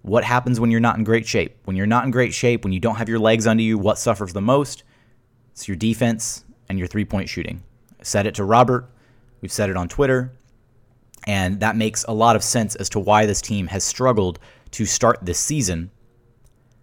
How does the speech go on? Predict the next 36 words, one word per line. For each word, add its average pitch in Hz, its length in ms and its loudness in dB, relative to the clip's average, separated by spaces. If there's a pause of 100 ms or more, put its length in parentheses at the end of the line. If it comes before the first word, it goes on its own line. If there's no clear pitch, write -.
(180)
But 107 160 -2
that 113 220 4
stretch 131 340 2
right 101 180 2
there, 90 180 2
that 101 200 0
stretch 120 280 0
is 107 60 -6
going 104 140 -2
to 98 60 -4
be 92 140 -8
absolutely 104 460 -6
brutal. 113 340 0
So - 140 -8
you 90 100 -8
have 113 340 -4
to - 80 -8
pick - 200 -4
up 107 120 0
these 95 160 -6
wins 113 460 2 (240)
against 98 340 -4
the 113 80 -2
Bulls 101 440 4
and 92 140 -8
against 87 240 -6
the - 60 -14
Pelicans. 117 560 2 (300)
And 104 140 -2
then 101 80 0
you 98 120 -2
go 117 200 4
into 113 120 4
that 104 220 -2
eight-game 104 640 -2
gauntlet, 101 540 0